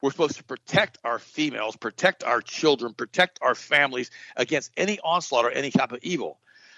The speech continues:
Yesterday, I was in another restaurant. I was, I was on a date, and I sat against the wall again, and I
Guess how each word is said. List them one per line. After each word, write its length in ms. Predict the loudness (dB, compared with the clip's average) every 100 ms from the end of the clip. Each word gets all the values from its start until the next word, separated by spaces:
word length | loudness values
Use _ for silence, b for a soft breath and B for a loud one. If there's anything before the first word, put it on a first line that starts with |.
| b b b b _
Yesterday, 320 | -2 0 2 2
I 40 |
was 120 | 2
in 80 | -4
another 240 | -4 -2
restaurant. 640 | -2 -4 -6 -16 -14 -14 -14 B B -10
I 80 |
was, 120 | -8 -6
I 60 |
was 120 | 0
on 100 | 0
a 60 | 0
date, 460 | 2 4 4 0 -18 _
and 100 | -4
I 60 | -2
sat 240 | 2 2
against 320 | 2 -2 -10 -12 -20
the 60 | -8
wall 440 | 2 4 6 4
again, 380 | 0 -2 0 -2
and 100 |
I 100 | -4